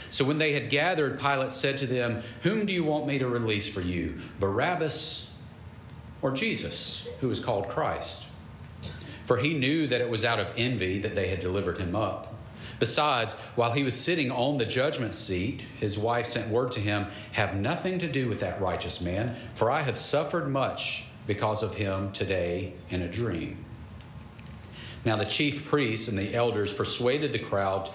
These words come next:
to ask for Barabbas and destroy Jesus. The governor again said to them, 'Which of the two do you want me to release from you?'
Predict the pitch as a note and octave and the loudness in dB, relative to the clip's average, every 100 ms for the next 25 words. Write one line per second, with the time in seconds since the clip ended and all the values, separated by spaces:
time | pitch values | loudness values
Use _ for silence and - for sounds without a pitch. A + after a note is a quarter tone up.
0 | - - - - B2 B2+ D#3+ - - A#2 | -12 -4 -2 0 2 2 2 0 0 0
1 | G#2 G2+ A#2 A#2 G2+ F#2 - - - - | 2 2 2 2 0 -2 -4 -6 -8 -12
2 | - - - - - - - - F#2 F2 | -16 -16 -16 -16 -16 -14 -14 -8 -4 -2
3 | - - A#2 G2+ F2+ F#2 F#2 D#2 - - | -2 -2 0 0 0 -2 -2 -4 -6 -6
4 | - - - - - - - - - - | -8 -10 -14 -16 -16 -14 -14 -14 -14 -14
5 | - - - - - - G#2+ B2 C3 C3 | -14 -14 -14 -14 -6 0 4 4 4 4
6 | A#2 G#2 A#2+ B2+ A2 - A#2+ A#2+ A2 G#2+ | 2 2 2 2 2 2 2 2 2 2
7 | G#2 F#2 - - - - - A#2 D#3 - | 2 -2 -8 -14 -16 -14 -4 2 2 4
8 | A3 F#3 F3 - G#3+ D#3+ C#3 D3 C#3 C3+ | 2 2 0 0 2 4 2 2 2 2
9 | C3+ C3 C3+ D3+ D#3+ A3+ A3+ - B2 G#2+ | 2 2 2 2 2 0 0 0 0 2
10 | G2+ F#2+ | 0 0